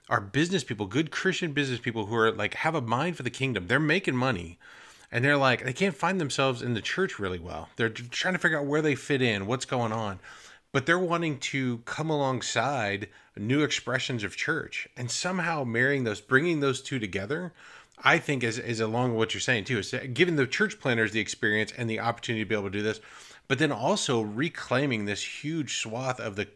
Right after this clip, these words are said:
of the kingdom of people who want to come alongside, um, entrepreneurial things, um, entre-, you know, especially when it comes to the church and, and the kingdom and the faith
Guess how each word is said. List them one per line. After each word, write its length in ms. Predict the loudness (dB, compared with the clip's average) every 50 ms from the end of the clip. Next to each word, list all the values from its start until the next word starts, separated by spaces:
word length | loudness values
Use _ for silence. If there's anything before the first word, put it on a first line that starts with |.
| _
of 160 | -10 -8 -8
the 60 | -8 -10
kingdom 560 | -10 -4 -4 -2 -2 -2 -4 -4 -6 -8 -12 -14 -18 -20 -20 -20 _ _
of 140 | -8 -6 -2
people 300 | 0 -2 0 0 -2 -4
who 160 | -4 -4 -6
want 460 | -4 -2 2 2 4 2 2 0 -6 -4
to 280 | -2 0 0 0 -2
come 260 | -2 -4 -4 -2 0 0
alongside, 920 | 2 2 2 0 0 -2 -4 -2 -2 -2 0 0 -2 -2 -4 -6 -8 -10 -14 -20 -20 -20 -20 -20 _ _ _
um, 640 | -8 -6 -6 -4 -6 -6 -8 -10 -8 -10 -10 -12 -6 -2
entrepreneurial 640 | -2 0 0 -2 -2 -2 0 0 2 2 0 0
things, 540 | 0 0 0 0 -2 -4 -8 -10 -14 -14 -12 -6
um, 260 | -4 -4 -4 -4 -6 -4
entre-, 320 | -2 -2 -2 -2 -4 -4
you 80 | -2 -2
know, 160 | -2 -2 -4 -6
especially 480 | -6 -8 -2 0 2 2 2 2 0 0
when 160 | 0 0 -2
it 80 | -2
comes 160 | -2 -4 -4 -2
to 80 | -4
the 80 | -4 -4
church 340 | -2 0 2 2 2 0 -2
and, 180 | -6 -8 -8
and 160 | -10 -10 -10
the 60 | -10 -10
kingdom 380 | -6 -4 -2 -2 0 0 0
and 80 | -2 -2
the 60 | -4
faith 360 | -2 0 2 2 2 0 -2